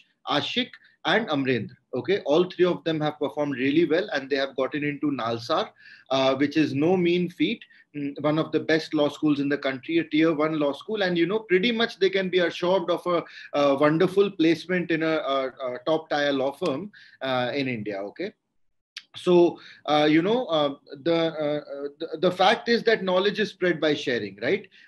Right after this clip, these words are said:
And, uh, we all can learn something from those who have achieved and those who have succeeded, okay?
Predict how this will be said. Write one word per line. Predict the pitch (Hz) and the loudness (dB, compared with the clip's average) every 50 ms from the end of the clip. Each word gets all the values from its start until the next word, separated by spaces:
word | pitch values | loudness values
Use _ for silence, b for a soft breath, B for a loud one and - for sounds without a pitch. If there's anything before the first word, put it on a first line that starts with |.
| b | b
And, | - 151 151 156 156 156 156 151 151 | -4 -2 0 0 0 -2 -2 -2 -2
uh, | 156 151 151 151 147 143 - - _ _ | 0 2 2 0 0 -2 -6 -10 _ _
we | 143 139 180 190 | -8 -4 0 2
all | 190 185 196 220 214 | 2 4 4 2 2
can | 214 208 202 196 | 2 0 -2 0
learn | 185 180 185 185 180 180 | 0 2 2 0 0 -2
something | 175 160 160 156 160 170 156 139 160 196 190 B B B B | -4 -6 -6 -4 -4 -4 -4 -4 -6 -8 -12 B B B B
from | _ 180 175 170 170 156 | _ -4 -2 -2 -2 0
those | 165 170 185 185 156 | 2 2 2 2 2
who | 151 170 | 2 2
have | 175 165 165 156 | 2 2 2 0
achieved | 151 151 - - 156 160 160 147 151 | -2 -2 -4 -2 0 0 0 2 0
and | 139 139 131 | -4 -4 -2
those | 139 143 147 131 | -2 -2 -2 -2
who | 123 139 | -2 -4
have | 135 117 | -6 -6
succeeded, | - - 104 - - - 107 92 90 87 85 _ _ 110 | -8 -12 -16 -18 -16 -18 -20 -18 -18 -20 -20 _ _ -20
okay? | 107 - 175 214 | -14 -12 -10 -12